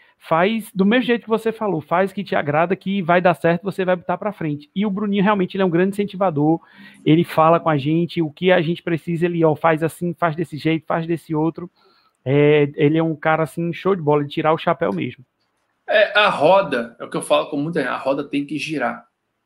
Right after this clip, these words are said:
Speaker 2: Hoje, você tá me dando a oportunidade aqui de falar com as pessoas que acompanham o seu trabalho, de conhecer um pouco mais do programa Quilometragem. Aí você fala assim, "Pô, seu canal é grande." Não, não tem nada de grande.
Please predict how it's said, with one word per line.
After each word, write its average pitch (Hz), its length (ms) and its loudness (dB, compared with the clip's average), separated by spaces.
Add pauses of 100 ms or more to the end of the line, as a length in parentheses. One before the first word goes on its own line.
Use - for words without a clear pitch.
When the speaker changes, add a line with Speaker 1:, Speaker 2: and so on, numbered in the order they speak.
(720)
Speaker 2:
Hoje, 139 600 0 (520)
você 131 160 -2
tá 147 80 4
me 147 100 -2
dando 151 120 0
a 147 40 0
oportunidade 139 680 0
aqui 139 400 -4
de 135 140 -10
falar 131 320 2
com 127 480 -4
as - 60 -14
pessoas 127 240 -4
que - 60 0
acompanham 127 480 -2
o - 20 -4
seu 123 120 -6
trabalho, 120 480 2
de 117 80 -8
conhecer 151 380 0
um 170 100 0
pouco 175 260 2
mais 160 300 4
do 151 60 -10
programa 156 340 0
Quilometragem. 143 560 0
Aí 139 80 -6
você - 80 -6
fala 160 140 2
assim, 147 180 -6
"Pô, - 300 2 (340)
seu 180 180 0
canal 175 320 4
é 196 80 4
grande." 165 580 2
Não, 381 360 2 (500)
não 175 160 4
tem 196 100 4
nada 220 240 4
de 285 120 2
grande. 120 480 -2